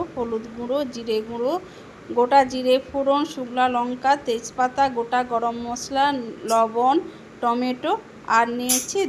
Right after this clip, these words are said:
দুধ, সাদা তেল আর চিনি।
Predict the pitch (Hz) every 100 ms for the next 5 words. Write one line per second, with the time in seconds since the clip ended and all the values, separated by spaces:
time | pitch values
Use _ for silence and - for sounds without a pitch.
0 | 208 196 190 - - _ - - - -
1 | 277 254 247 247 254 269 247 269 339 -
2 | 233 330 - - 240 226 220